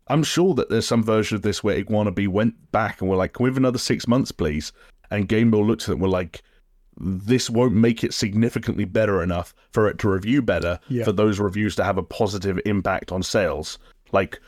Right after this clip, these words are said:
Speaker 1: our forecasts say that it's gonna sell the same amount now as it would with another year of development time, so we're releasing it. Sorry." And Iguanabee go, "Oh, shit."
Speaker 2: I know someone who might buy this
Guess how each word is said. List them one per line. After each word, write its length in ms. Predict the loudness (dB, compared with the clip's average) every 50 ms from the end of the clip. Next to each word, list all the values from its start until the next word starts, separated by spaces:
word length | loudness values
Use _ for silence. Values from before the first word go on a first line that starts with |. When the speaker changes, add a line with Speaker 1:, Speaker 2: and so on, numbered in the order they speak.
| _ _ 0 2
Speaker 1:
our 160 | 4 4 2
forecasts 520 | 2 2 2 2 2 2 2 0 0 0
say 180 | -2 0 0 0
that 80 | 0 0
it's 140 | -2 -4
gonna 140 | -4 -4 -4
sell 240 | -2 0 0 2 2
the 60 | 2
same 180 | 0 0 0 0
amount 300 | 0 0 0 0 0 0
now 340 | 0 0 0 0 0 -2 -2
as 100 | -2 -4
it 100 | -4 -2
would 220 | -2 -2 -2 -2
with 140 | -2 -4 -2
another 260 | 0 0 0 0 0
year 200 | 0 0 0 -2
of 60 | -2
development 380 | 0 0 0 0 2 -2 -4 -2
time, 240 | -2 -2 -2 -2 -4 -8 _ _ _ _
so 180 | -6 -2 -2 0
we're 160 | 2 2 2
releasing 380 | 0 0 -2 -4 -4 -6 -8 -8
it. 120 | -10 -12 _ _ _ -20 -20 -14 -10
Sorry." 440 | -4 0 0 0 0 0 -4 -6 _ _ _ _ -20 _ _ _ -4
And 120 | -2 0 0
Iguanabee 560 | 0 0 2 2 2 2 2 0 -2 -2 0
go, 240 | 2 2 2 2 0
"Oh, 220 | 0 0 2 2 0
shit." 720 | -2 -4 -10 -8 -8 -4 -2 -2 -2 -4 -6 -10 -14 -14 _ _ _ _ _ _ _ _ _ _ _ _ -6 -2
Speaker 2:
I 100 | 0 2
know 140 | 4 4 2
someone 320 | 2 2 2 2 4 2
who 40 | 2
might 220 | 2 2 0 0
buy 200 | 0 0 0 0
this 340 | 0 -2 -4 -6 -8 -10 -16